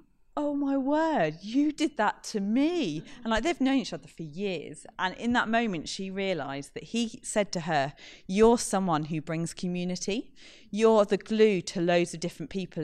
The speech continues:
in this community. Um, and you do that really well." And so because somebody saw that in her and spoke that out, she then was like, "Right, I need to do this. I need to carry on doing this. If I'm the glue, I need to find those people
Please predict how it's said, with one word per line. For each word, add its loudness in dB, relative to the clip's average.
in -6
this -8
community. -6
Um, -2
and -2
you 0
do 0
that 2
really 0
well." 2
And 0
so 0
because -2
somebody 2
saw 0
that 2
in 4
her 0
and -2
spoke 0
that 0
out, 2
she 2
then 6
was 0
like, 2
"Right, 4
I 2
need 4
to -2
do 0
this. -8
I 2
need 4
to -8
carry 0
on 0
doing -2
this. -8
If -10
I'm 6
the 0
glue, 4
I 4
need 4
to -8
find 0
those 0
people -8